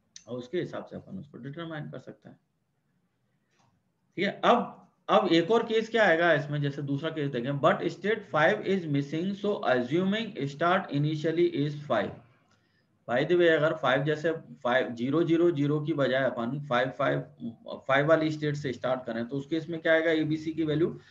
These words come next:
वन ज़ीरो वन, ए की value one, B की value zero, सी की value one। तो बार में क्या हो जाएगा, ए का बार क्या हो जाएगा, ज़ीरो हो जाएगा, वन का बार क्या, ज़ीरो होगा।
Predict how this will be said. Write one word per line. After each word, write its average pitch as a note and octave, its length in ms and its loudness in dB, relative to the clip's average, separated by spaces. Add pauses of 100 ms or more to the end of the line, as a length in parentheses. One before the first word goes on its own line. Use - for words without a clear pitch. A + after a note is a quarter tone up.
(220)
वन E3 240 4
ज़ीरो C#3 240 6
वन, G2+ 180 -2 (520)
ए C#3+ 180 4
की E3 160 6
value E3 300 4
one, D3+ 280 0
B C#3 220 2
की D#3+ 160 0
value D#3 260 2
zero, C#3+ 320 0
सी D3 200 -2
की C#3 140 -2
value B2+ 280 -2
one। G2+ 200 -8 (380)
तो C3+ 120 -4
बार B2 300 2
में D#3+ 160 0
क्या F3 120 4
हो E3 120 4
जाएगा, D#3+ 420 2
ए C#3+ 100 2
का D#3 140 0
बार D#3+ 220 2
क्या D#3 140 0
हो D#3 100 0
जाएगा, D3+ 340 -2
ज़ीरो C#3+ 260 -4
हो D3+ 100 -2
जाएगा, D3 320 -4 (140)
वन B2 160 -6
का C#3 140 -2
बार C#3 200 0
क्या, D3 200 -4
ज़ीरो C3+ 240 -2
होगा। C#3 240 -4